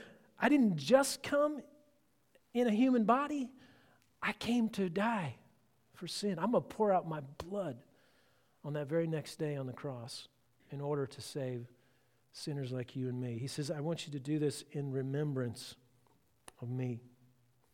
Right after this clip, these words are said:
And so when we come to this table, we're remembering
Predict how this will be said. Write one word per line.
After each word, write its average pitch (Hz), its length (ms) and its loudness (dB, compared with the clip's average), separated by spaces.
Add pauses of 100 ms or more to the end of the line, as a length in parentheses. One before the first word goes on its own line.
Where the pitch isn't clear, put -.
(420)
And 135 80 -8
so 156 120 -2
when 147 180 0
we 147 80 -2
come 170 280 2
to 170 120 -8
this 143 180 -6
table, 147 320 -2
we're 135 120 -2
remembering 147 800 -2